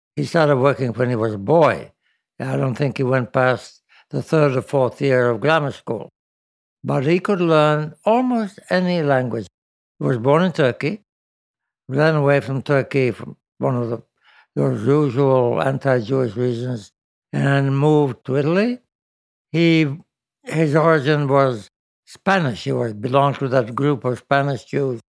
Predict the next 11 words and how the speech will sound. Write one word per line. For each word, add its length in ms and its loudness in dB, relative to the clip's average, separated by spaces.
who 100 2
left 220 2
Spain 400 0
in 220 -2
fourteen 480 0
ninety-two. 760 0
He 200 -6
came 200 2
to 120 -2
this 200 0
country 460 -2